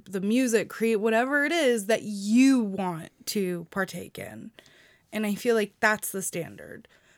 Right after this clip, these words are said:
'cause it's not about what anybody else is doing. It's not about what anybody else has to say, has to offer. It only has to do with you and what you want.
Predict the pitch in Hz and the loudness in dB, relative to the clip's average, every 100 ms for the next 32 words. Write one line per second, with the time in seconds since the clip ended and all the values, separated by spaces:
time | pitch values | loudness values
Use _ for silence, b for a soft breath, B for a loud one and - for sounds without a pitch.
0 | b _ - 208 208 240 226 240 247 247 | b _ -8 -6 -2 2 2 4 2 2
1 | 240 - 233 220 214 220 277 330 - 208 | 2 0 -2 -2 0 2 4 4 2 -6
2 | 170 175 165 - 110 135 190 208 208 214 | -6 -8 -8 -10 -12 -10 -6 -2 0 2
3 | 220 196 208 185 214 208 208 214 214 214 | 2 2 0 0 -4 -2 -2 0 2 2
4 | 214 - - B B B B - 202 - | 0 -4 -6 B B B B -6 -4 -4
5 | 185 - 254 254 202 214 - - - 208 | -6 -2 2 2 2 0 -2 -6 -4 -4
6 | 220 226 214 - 226 254 277 226 247 233 | -2 0 0 -2 -2 0 0 0 -2 -4
7 | - 214 226 226 - - 359 220 170 202 | -6 -6 -2 -2 -4 -6 -4 -4 -4 -2
8 | 202 208 240 302 220 - - | -4 -4 -2 -2 -4 -10 -16